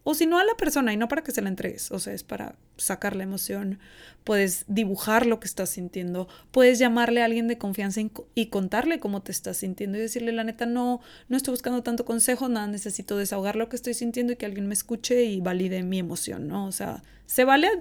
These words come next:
se vale pedir lo que quieres a la hora de transmitir tus emociones. Creo que mucha gente no hace eso, pero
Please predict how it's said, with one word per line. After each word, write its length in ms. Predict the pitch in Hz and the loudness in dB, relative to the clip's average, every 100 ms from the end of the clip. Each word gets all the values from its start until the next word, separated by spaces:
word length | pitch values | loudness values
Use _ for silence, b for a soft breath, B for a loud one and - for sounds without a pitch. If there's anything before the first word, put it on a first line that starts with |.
| - | -2
se 140 | 233 | 0
vale 300 | 254 277 381 | 2 4 2
pedir 540 | - 240 220 220 226 - | 2 2 4 2 -2 -6
lo 200 | 226 247 | -2 -2
que 100 | 202 | -4
quieres 300 | 190 196 190 | -4 -4 -2
a 40 | 208 | -4
la 120 | 185 | -2
hora 160 | 190 | -4
de 260 | 196 196 - _ - | -4 -6 -10 _ -6
transmitir 540 | 202 185 - - - | -4 -4 -4 -6 -6
tus 160 | - 190 | -4 -6
emociones. 560 | - 175 196 202 - | -6 -6 -8 -8 -12
Creo 240 | - 202 196 | -12 -12 -8
que 80 | |
mucha 240 | 220 226 226 | -6 -6 -6
gente 200 | 226 208 | -6 -4
no 100 | 208 | -6
hace 120 | 196 | -4
eso, 180 | 196 196 | -6 -6
pero 220 | - - | -8 -8